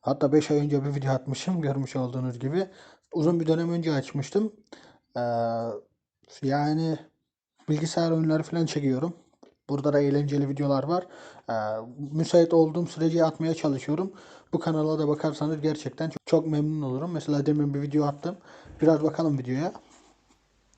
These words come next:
Harbiden... Şu elektriklere bak ya. Bu ne lan? Oha lan, elektrik oldum. Ana, elektrik oldum lan.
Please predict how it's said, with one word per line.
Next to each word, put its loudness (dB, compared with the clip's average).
Harbiden... -2
Şu -10
elektriklere -4
bak -6
ya. -10
Bu 0
ne 4
lan? 2
Oha 4
lan, 2
elektrik 2
oldum. 0
Ana, 0
elektrik 0
oldum 2
lan. -2